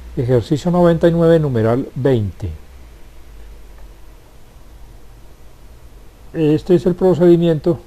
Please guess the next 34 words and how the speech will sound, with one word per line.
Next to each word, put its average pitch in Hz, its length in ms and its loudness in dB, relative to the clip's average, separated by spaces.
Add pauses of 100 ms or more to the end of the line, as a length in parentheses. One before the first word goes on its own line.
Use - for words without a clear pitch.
(200)
que - 100 -6
vamos 131 400 0
a 156 100 2
seguir 147 440 0 (1000)
para 113 460 2
factorar 120 720 0 (160)
el 110 160 -2
trinomio 113 500 -4
que 127 140 -6
nos 101 180 -8
dan. 135 260 -2 (1600)
Haga 147 480 0 (180)
una 151 160 -2
pausa 151 400 2
en 156 60 2
el 151 60 -2
video 147 460 2 (680)
y 127 80 -2
lea 123 260 0
con 143 140 -2
cuidado 143 460 0
cada 123 300 -2
uno 135 200 -2
de 131 80 -4
los 110 100 -6
pasos 151 560 -2
que 131 100 -6
se 107 140 -4
van 104 160 -4
a 123 80 -8
seguir. 123 380 -6 (3750)
Ejercicio 139 580 2
veinte, 170 320 6
factorar 135 720 2